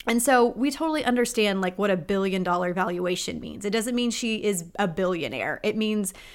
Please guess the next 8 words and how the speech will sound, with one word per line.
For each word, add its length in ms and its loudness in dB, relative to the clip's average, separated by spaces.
the 80 2
company 680 0
is, 220 -4
is 480 2
proposed 720 2
to 100 -2
be 320 0
worth 640 0